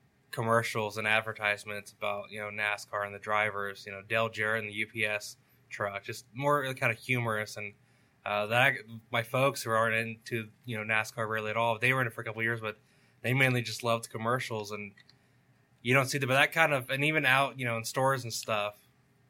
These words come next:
you saw more racing gear and stuff. Now it's, you know, it's all gone online, and, um, and we've talked, you know, you, a lot of the popular drive, you know, Jeff Gordon, Dale Earnhardt Junior, Tony Stewart,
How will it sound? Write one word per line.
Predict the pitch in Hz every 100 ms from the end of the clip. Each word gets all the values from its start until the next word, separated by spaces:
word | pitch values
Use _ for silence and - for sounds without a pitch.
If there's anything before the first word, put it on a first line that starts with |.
| _ _
you | 110 110
saw | - 113
more | 107 107 107 104 104 _ _ _ -
racing | 113 113 - 110
gear | 113 110 107
and | 107
stuff. | - 107 107
Now | 117 120 120
it's, | 117 - - _ _ _ _
you | 104
know, | 104 104 _
it's | 101 107
all | 117
gone | 110 110 113
online, | 113 104 107 113 113 107 104 104
and, | 95 95 98 _ _ _ _ _
um, | - 95 98 98 98 85 _ _
and | - 110
we've | 120
talked, | - 127 127 127
you | 117
know, | 113 110
you, | 110 110 110
a |
lot | 113 120
of | 117
the | 113 110 -
popular | - 123 139 123 110 104 107 -
drive, | 113 104 104
you | 104
know, |
Jeff | 104 120 117
Gordon, | 113 117 117
Dale | 113 110
Earnhardt | 113 113 104
Junior, | 110 110 117 117 - _ _ -
Tony | 113 113
Stewart, | - 117 117 117 113